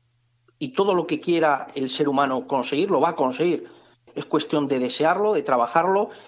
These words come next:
y de no desistir. Eh, hace ya poco ya veíamos personas particulares, eh, al espacio.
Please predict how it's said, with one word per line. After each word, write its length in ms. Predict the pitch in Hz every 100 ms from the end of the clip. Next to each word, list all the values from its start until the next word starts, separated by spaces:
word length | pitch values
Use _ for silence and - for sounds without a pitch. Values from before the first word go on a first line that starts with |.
| - -
y 140 | 127
de 140 | 127
no 160 | 135 170
desistir. 640 | 151 139 123 - 233 - - -
Eh, 140 | - -
hace 460 | - 123 135 156
ya 200 | 139 139
poco 220 | 175 180 165
ya 140 | 156
veíamos 500 | 151 139 139 160 160
personas 640 | - 131 - 185 180 156 - - - _
particulares, 880 | - 147 143 151 139 143 175 165 - - - -
eh, 220 | - 123 120
al 180 | 131
espacio. 560 | 123 - 214 185 117